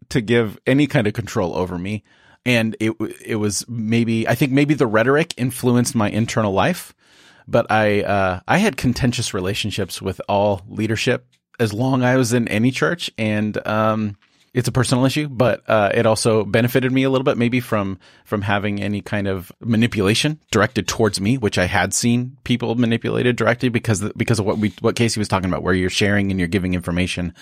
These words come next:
Uh, 'cause I learned that from an early age that, uh, if I give, and this was just more of, like, family upbringing, but if I give too much information, it's gonna be used against me. So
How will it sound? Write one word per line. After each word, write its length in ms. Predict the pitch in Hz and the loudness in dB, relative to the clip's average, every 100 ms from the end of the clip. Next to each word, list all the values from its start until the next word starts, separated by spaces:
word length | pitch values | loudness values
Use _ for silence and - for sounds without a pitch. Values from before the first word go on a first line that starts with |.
| - - - - | -20 -20 -20 -16
Uh, 240 | - 64 85 | -4 -4 -2
'cause 160 | - | 0
I 80 | 101 | 2
learned 240 | 117 127 98 | 4 4 2
that 140 | 90 | 0
from 120 | 95 | -2
an 100 | 90 | 0
early 220 | 90 87 | 2 2
age 280 | 92 90 76 | 2 2 0
that, 240 | 87 80 _ - - - | -2 -2 _ -20 -20 -2
uh, 300 | 85 78 76 - | 0 0 -2 -6
if 140 | - | 0
I 120 | 95 | 2
give, 420 | 87 95 87 82 - - - | 2 2 2 -2 -14 -16 0
and 100 | 104 | 2
this 140 | 123 | 2
was 140 | 117 - | 0 -2
just 180 | 92 | -2
more 220 | 104 90 85 | 0 0 2
of, 100 | 85 | 0
like, 240 | 80 - _ _ | -2 -6 _ _
family 400 | - 95 85 85 | -2 0 2 0
upbringing, 500 | - - 73 73 - - - | 0 -2 -4 -6 -10 -14 0
but 100 | 98 | 0
if 120 | - | 2
I 80 | 98 | 0
give 200 | 92 - | 0 0
too 140 | - | 0
much 180 | 95 85 | 0 0
information, 500 | 90 87 82 80 82 | -2 -2 -2 -2 -4
it's 120 | 73 | -4
gonna 140 | 87 73 | -4 -4
be 100 | 73 | -4
used 220 | - - | -6 -6
against 280 | 62 62 - | -8 -8 -12
me. 160 | - - | -14 -4
So 380 | - 69 65 | 0 0 -2